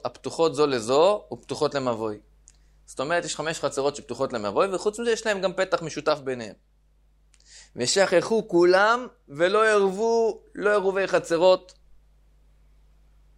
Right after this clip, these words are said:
ולא שיתופי מבואות, לא ערבו בני החצר-,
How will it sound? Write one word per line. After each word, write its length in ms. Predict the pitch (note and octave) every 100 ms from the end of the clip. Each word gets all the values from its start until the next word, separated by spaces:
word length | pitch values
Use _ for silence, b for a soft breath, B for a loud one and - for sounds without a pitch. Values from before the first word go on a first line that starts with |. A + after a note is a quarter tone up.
| _ _ C#3
ולא 220 | G3+ A3
שיתופי 460 | G#3 E3 - G3
מבואות, 720 | F#3+ E3+ E3+ F#3+ G3+ G3 - - _ _ _ -
לא 100 | G3
ערבו 540 | G#3 F3+ F#3+ F#3 E3+
בני 200 | B2+ D#3
החצר-, 580 | E3+ D3+ D3+ - E3 D#3+